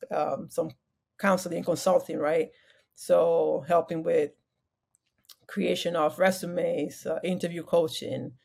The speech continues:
um, courses, like how to upskill yourself, et cetera.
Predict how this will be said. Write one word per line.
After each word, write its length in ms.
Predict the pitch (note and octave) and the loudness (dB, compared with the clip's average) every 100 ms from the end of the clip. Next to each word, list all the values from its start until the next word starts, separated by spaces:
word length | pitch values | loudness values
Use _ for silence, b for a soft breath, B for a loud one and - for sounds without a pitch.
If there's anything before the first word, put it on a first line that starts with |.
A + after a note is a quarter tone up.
| _ _ _ _ _ | _ _ _ _ _
um, 680 | D#3 C#3+ C#3 C3+ C3 C3 - _ - | 0 2 2 -2 -4 -8 -14 _ -8
courses, 580 | - G#3 G3+ - D3 | 0 2 2 -4 -4
like 160 | - D3+ | -4 -2
how 140 | E3 D#3 | -2 -2
to 220 | - E3 | -4 0
upskill 500 | C#3+ C#3+ - - D#3+ | 0 -2 -8 -6 -4
yourself, 440 | D3+ - C#3+ D#3 D#3 | -4 -4 -4 -4 -6
et 120 | - | -6
cetera. 520 | C#3 D3 G#2+ - | -4 -2 -2 -4